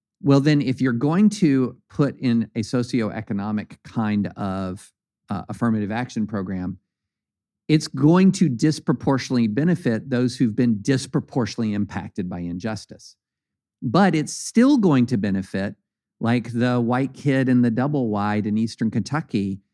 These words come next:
where I grew up in Kentucky, and poverty in Eastern Kentucky is almost all white, and it's really deep, and it's multi-generational. And so if you're talking about a kid who's applying to Harvard from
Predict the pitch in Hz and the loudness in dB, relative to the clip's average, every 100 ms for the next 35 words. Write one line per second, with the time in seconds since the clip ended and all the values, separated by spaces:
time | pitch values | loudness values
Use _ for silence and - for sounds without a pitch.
0 | _ _ - 117 117 113 - 123 135 147 | _ _ 0 2 2 -2 -2 0 2 2
1 | 123 113 110 110 107 120 101 98 127 123 | 2 0 0 -2 -2 -2 -2 -2 -4 -4
2 | 139 135 120 110 104 - 98 104 - 147 | 0 0 2 2 0 -2 -4 -4 -4 -6
3 | 170 98 87 - _ _ _ _ _ _ | -4 -6 -6 -10 _ _ _ _ _ _
4 | 131 117 104 - _ - 143 208 208 185 | 0 2 0 -6 _ 0 6 6 6 4
5 | 151 135 120 110 98 98 113 101 - 107 | 2 0 0 0 -2 0 0 0 0 2
6 | 117 120 117 107 104 92 - - _ _ | 4 4 2 2 0 -2 -8 -20 _ _
7 | _ 107 101 90 107 107 107 104 101 95 | _ 0 0 2 2 2 0 -4 -4 -6
8 | 98 95 - 92 - _ _ _ - 120 | -6 -8 -10 -14 -16 _ _ _ 0 0
9 | 117 123 117 127 117 147 156 139 127 113 | 2 0 0 0 -2 -2 0 2 2 2
10 | 107 107 104 - 160 127 107 92 123 120 | 0 -2 -2 0 2 2 0 -2 -2 0
11 | 101 - 127 147 151 117 104 98 113 107 | -2 -4 -2 0 0 0 -2 -2 -2 0
12 | 101 | -2